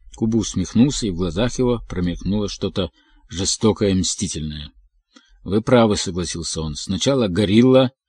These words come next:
этот негр, что пытался свернуть вам шею, потом Барба Амарилла, неплохой подарок, надо сказать,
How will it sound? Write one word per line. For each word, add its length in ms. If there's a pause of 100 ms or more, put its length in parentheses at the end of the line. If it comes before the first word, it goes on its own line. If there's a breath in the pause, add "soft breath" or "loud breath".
(240)
этот 300
негр, 300
что 220
пытался 460
свернуть 460
вам 160
шею, 400 (420)
потом 420
Барба 380
Амарилла, 640 (220)
неплохой 460
подарок, 440
надо 220
сказать, 540